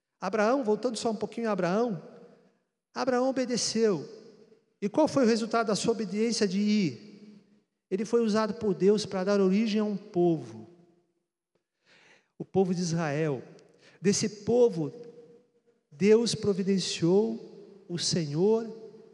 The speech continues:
e Salvador de nossas vidas. E nós estamos aqui porque Abraão foi. Porque se Abraão não fosse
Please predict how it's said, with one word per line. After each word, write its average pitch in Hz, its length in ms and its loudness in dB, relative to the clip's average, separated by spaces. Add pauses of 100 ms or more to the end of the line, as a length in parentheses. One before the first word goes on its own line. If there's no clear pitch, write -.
e 180 60 -12
Salvador 175 800 -2
de 170 100 -8
nossas 156 400 -6
vidas. 127 520 -12 (440)
E 151 120 -8
nós 196 200 0
estamos 196 480 -2
aqui 185 440 -4
porque - 880 -4 (400)
Abraão 170 500 0 (600)
foi. 151 480 -4 (1400)
Porque 170 240 -6
se - 140 -2
Abraão 185 240 -2
não 190 100 -6
fosse - 800 -4